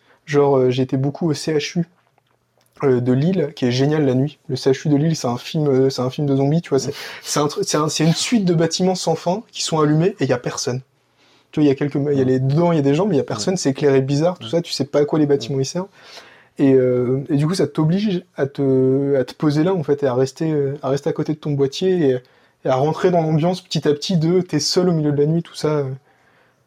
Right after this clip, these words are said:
Speaker 1: voilà. Alors, je sais plus ce que c'était la question à la
Speaker 2: Je sais
Speaker 1: base.
Speaker 2: plus non plus. Mais
Speaker 1: Ah
Speaker 2: comment
Speaker 1: non, tu, la question, c'était, euh, combien, est-ce que ça te prend du temps ? Mais, euh, du coup, tu vois, par exemple, ce projet-là, comme je le fais sur longtemps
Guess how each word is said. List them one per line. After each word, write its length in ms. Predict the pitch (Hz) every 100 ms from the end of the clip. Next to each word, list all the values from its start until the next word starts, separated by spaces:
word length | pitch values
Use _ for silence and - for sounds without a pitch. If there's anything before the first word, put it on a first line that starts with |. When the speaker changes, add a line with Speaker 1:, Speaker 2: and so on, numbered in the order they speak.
| _ -
Speaker 1:
voilà. 200 | 139 131 _ _
Alors, 100 | -
je 100 | -
sais 100 | -
plus 120 | -
ce 60 | -
que 80 | 175
c'était 180 | - 170
la 80 | 160
question 260 | 151 -
à 40 | 147
la 60 |
Speaker 2:
Je 40 | 147
sais 60 |
Speaker 1:
base. 100 | 170
Speaker 2:
plus 100 | -
non 120 | 123
plus. 240 | 117 123 151 -
Mais 80 | 117
Speaker 1:
Ah 40 |
Speaker 2:
comment 140 | 165 190
Speaker 1:
non, 40 |
tu, 140 | 180 175
la 140 | 156
question, 260 | 147 - 196
c'était, 340 | 185 - 185 -
euh, 220 | 143 135
combien, 440 | - 156 156 156 156 _ _ _ _
est-ce 100 | -
que 80 | 175
ça 120 | 165
te 60 | -
prend 180 | - 151
du 140 | 143
temps ? 160 | 139 135 _ _ _ _ _ _ _ 160
Mais, 120 | 151
euh, 100 | 151
du 120 | 151
coup, 120 | 233
tu 100 | -
vois, 80 | 202
par 100 | 165
exemple, 220 | 156 190
ce 60 | -
projet-là, 360 | - 147 170
comme 220 | 220 165 147
je 60 |
le 80 | 156
fais 140 | 202
sur 200 | 180 - 127
longtemps 560 | 131 143 160 165 175 175